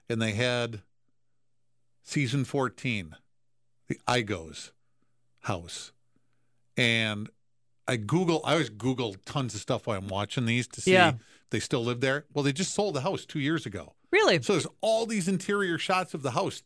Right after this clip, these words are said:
Speaker 1: what it looked like two years ago when they sold it.
Speaker 2: Mm-hmm.
Speaker 1: And so <laughs> I'm zooming in going, "Is the telephone still there?" And the telephone was still on the wall and stuff like that.
Speaker 2: <laughs>
Speaker 1: You know, why, when they would be standing in the kitchen with the finished house,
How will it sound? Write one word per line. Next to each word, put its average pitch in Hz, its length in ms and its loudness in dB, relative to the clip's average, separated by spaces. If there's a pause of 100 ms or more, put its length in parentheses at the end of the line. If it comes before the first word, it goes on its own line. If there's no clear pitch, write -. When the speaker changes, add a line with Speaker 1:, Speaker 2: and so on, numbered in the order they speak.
(140)
Speaker 1:
what 143 120 -4
it - 60 -8
looked 147 160 -4
like 143 140 -2
two - 100 -4
years 175 220 0
ago 135 140 0
when 110 120 -2
they 110 80 -2
sold 123 320 -4
it. - 120 -12 (220)
Speaker 2:
Mm-hmm. 208 260 4 (880)
Speaker 1:
And 131 320 4
so 139 220 0
<laughs> - 40 -18
I'm 143 160 0 (300)
zooming 131 380 2
in 131 100 0
going, 123 220 0 (160)
"Is 110 140 -6
the - 120 -2
telephone 170 600 -4
still 190 260 -4
there?" 202 200 -2 (160)
And 320 140 2
the 370 100 2
telephone 370 580 2
was 262 120 -4
still 208 260 -4
on 156 140 0
the 131 60 -2
wall 101 260 0 (140)
and 135 100 0
stuff - 300 0
like 143 200 2
that. 123 340 0
Speaker 2:
<laughs> - 60 -8 (420)
Speaker 1:
You 139 80 0
know, 135 120 4
why, 135 240 2 (160)
when 147 100 -2
they 147 80 2
would 156 100 0
be 147 80 -2
standing 160 380 -2
in 147 80 -2
the 139 80 -2
kitchen 139 420 -4
with 104 140 -6
the - 80 -8
finished 117 360 -2
house, - 420 -2